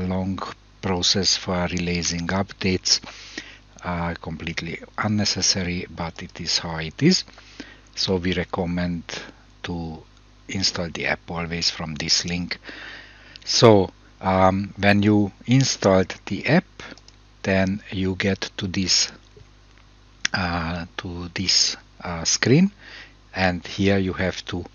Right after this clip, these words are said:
insert your app code. Uh, I will do it with my keyboard.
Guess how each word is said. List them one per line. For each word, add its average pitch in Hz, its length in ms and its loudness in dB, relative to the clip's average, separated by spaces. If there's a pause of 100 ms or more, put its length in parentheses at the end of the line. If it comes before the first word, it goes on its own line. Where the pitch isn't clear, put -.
(140)
insert 92 640 -2 (160)
your 87 320 -6 (200)
app - 280 -2
code. 139 300 8 (960)
Uh, 92 460 0 (120)
I 95 320 0
will 95 320 -4 (380)
do 98 140 -4
it 92 340 -4 (1000)
with 90 260 -4 (320)
my 85 240 -4
keyboard. 123 720 0